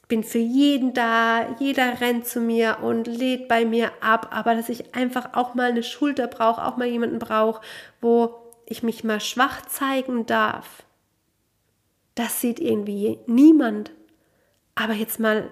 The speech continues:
Hand aufs Herz. Du hast es doch in der Hand. Warum traust du dich nicht, das einfach mal zu zeigen? Ist es das Umfeld, was es nicht annehmen mag?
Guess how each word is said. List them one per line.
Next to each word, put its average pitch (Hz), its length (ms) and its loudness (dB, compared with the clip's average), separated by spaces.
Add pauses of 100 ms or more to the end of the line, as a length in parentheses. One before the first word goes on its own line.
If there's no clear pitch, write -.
Hand - 200 -6
aufs - 180 -10
Herz. 320 360 -8 (540)
Du 226 200 0
hast - 320 -6
es - 140 -8
doch 196 160 -6
in 202 180 -4
der 175 220 -4
Hand. 269 340 -2 (840)
Warum 208 480 2
traust 311 520 -2
du 349 60 0
dich - 300 -8
nicht, 208 380 -6
das 214 120 -8
einfach 208 380 -8
mal 208 160 -4
zu - 180 -18
zeigen? 214 440 -10 (2500)
Ist 233 140 -2
es - 140 -2
das 196 260 -4
Umfeld, 254 640 0
was 220 160 -2
es - 140 -8
nicht - 240 -10
annehmen 220 480 0
mag? 320 480 -2